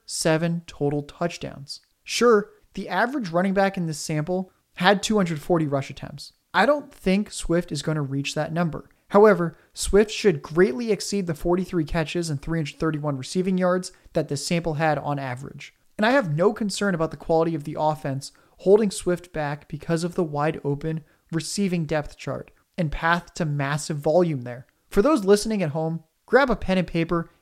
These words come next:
and you can follow along to check my math. Let's just say Swift has only a hundred seventy-five carries, so just over ten per game. That's not very many at all. And if he averages four and a half yards per carry, roughly average, that is seven hundred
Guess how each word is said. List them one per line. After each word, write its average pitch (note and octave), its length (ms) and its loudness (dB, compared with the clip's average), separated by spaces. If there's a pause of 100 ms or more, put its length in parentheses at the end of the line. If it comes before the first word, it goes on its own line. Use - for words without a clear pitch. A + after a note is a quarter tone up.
(120)
and F3+ 80 4
you A#3 60 4
can A#3+ 140 0
follow F#3 320 4
along D#3+ 280 0
to D3+ 60 -8
check D3 300 -8
my C#3 100 -6
math. B2 400 -14 (600)
Let's A3+ 180 6
just E4 200 -4
say G#3 200 2
Swift G3 380 2
has F3 200 4
only E3+ 280 -2
a - 80 -8
hundred F#3 440 0
seventy-five D3 600 -2
carries, - 460 -12 (260)
so F3+ 100 4
just G3 240 0
over B3+ 220 4
ten G3 200 0
per F3+ 140 -2
game. D3 380 -4 (240)
That's G3+ 180 4
not C#4 140 4
very A3 160 4
many E3+ 240 2
at B2 80 -2
all. - 260 -12 (160)
And F#3+ 80 6
if A#3 80 6
he D4 140 6
averages A3+ 400 2
four F3 280 0
and A#3+ 60 2
a G#3+ 60 2
half F#3+ 260 2
yards C#3+ 240 -2
per - 140 -10
carry, D#3 400 -4 (260)
roughly D#3 420 2
average, D#3+ 520 0 (240)
that G3+ 180 4
is F#3 240 2 (100)
seven A3+ 360 2
hundred A3 320 -2